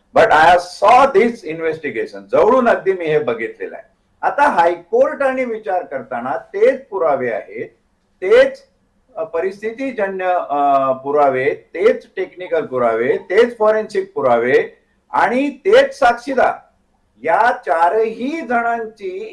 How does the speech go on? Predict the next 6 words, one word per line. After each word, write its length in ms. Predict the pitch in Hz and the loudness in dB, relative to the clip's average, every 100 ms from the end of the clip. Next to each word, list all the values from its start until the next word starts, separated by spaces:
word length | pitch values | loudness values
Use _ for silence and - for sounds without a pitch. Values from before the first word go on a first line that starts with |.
| 190 | -2
एक 220 | 220 220 | -2 -2
कडी 320 | 170 160 247 285 | -4 -4 -4 -4
निर्माण 580 | 247 208 185 185 196 | -6 -6 -6 -4 -6
झाली. 540 | 147 113 139 156 147 190 | -10 -4 -2 -2 -4 -4
त्याच्यावरून 960 | - 196 - 190 185 143 135 170 240 240 _ _ _ - | -2 -4 -2 -2 2 0 0 -2 -4 -10 _ _ _ -10
सन्माननीय 720 | 127 139 151 185 202 180 165 | -8 -6 -2 0 0 -2 2